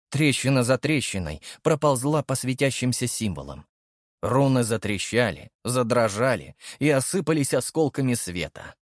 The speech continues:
Заклинание, сдерживающее душу Карима, разрушилось, как и проклятие, наложенное Муэдзином. Карим расправил плечи, потянулся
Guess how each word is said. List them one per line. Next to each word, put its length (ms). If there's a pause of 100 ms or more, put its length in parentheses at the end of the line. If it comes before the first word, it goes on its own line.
(540)
Заклинание, 760
сдерживающее 840
душу 380
Карима, 420 (180)
разрушилось, 920 (200)
как 180
и 40
проклятие, 680 (160)
наложенное 680
Муэдзином. 800 (1080)
Карим 340
расправил 540
плечи, 500 (280)
потянулся 680